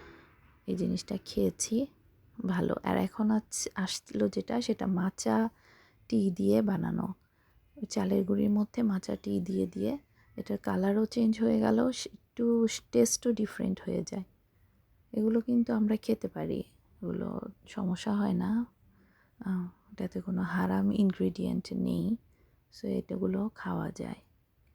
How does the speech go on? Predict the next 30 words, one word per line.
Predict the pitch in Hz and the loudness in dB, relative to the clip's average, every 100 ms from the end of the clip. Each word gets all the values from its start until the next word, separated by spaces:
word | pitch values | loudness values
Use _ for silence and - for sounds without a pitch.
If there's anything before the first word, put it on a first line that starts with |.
| - | -10
So | 226 | -6
অবশ্য | 202 220 - 240 240 _ - - _ | 0 0 2 0 0 _ -20 -20 _
যে | 220 208 | -2 2
কোনো | 220 220 | 4 4
খাবার | 226 202 196 - 220 | 2 0 0 0 0
জাপানে | 220 202 - 196 185 196 196 202 214 | 0 -2 -2 -2 0 2 2 2 0
খাওয়ার | - 190 185 190 202 | -4 0 2 2 2
আগে, | 202 180 196 220 | 2 0 2 2
মানে | 226 196 | 4 2
কেনার | - 214 202 240 | 0 0 2 4
আগে | 226 190 196 294 _ - - _ - | 4 4 2 0 _ -20 -20 _ -4
চেক | 233 - _ | -4 -4 _
করে | 202 208 208 - | 0 2 2 0
কেনাই | 214 185 185 196 | -2 0 2 0
ভালো | - 170 170 180 | -2 -2 0 0
যে | 180 | -2
কী | - 196 | -4 -6
কী | - | 0
ইনগ্রিডিয়েন্ট | 214 190 180 190 196 208 202 208 196 | 2 4 2 2 2 0 0 0 2
এর | 180 | 0
ভেতরে | 170 180 185 190 | 0 -2 -2 0
এরা | 180 185 | 2 2
ইউজ | 185 175 - | 2 0 -4
করেছে। | - - - - - 185 - _ - - _ _ | -8 -10 -8 -8 -6 -6 -8 _ -20 -20 _ _
আসলে | - 202 208 | -14 -6 -4
সব | 202 208 202 196 - _ _ | -2 0 0 0 -4 _ _
খাবার | - 180 190 185 190 | -6 -2 2 2 2
মুসলিম | 190 190 - 202 | 2 0 0 -2
ফ্রেন্ডলি | 202 190 190 180 185 | -2 -2 0 2 2
না, | 165 165 175 | 0 -2 -6